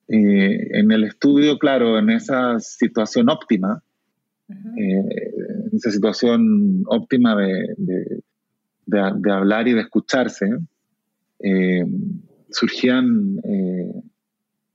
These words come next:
Speaker 1: mu-, muchísimas, eh, mucho-, muchos matices, ¿no? Sobre todo matices.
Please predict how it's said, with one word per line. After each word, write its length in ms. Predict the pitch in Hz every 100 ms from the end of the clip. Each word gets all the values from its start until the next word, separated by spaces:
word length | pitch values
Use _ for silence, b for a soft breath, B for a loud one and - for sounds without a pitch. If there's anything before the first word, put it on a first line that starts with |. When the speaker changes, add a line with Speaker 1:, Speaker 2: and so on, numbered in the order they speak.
| -
Speaker 1:
mu-, 320 | - 107 117 -
muchísimas, 1080 | 107 98 123 139 131 120 113 107 101 95 92 -
eh, 600 | - 101 92 90 87 82 -
mucho-, 240 | 113 123 131
muchos 220 | 127 151
matices, 480 | 131 151 - 185 -
¿no? 200 | 95 120 180
Sobre 200 | - 160
todo 160 | 131
matices. 420 | 123 98 101 -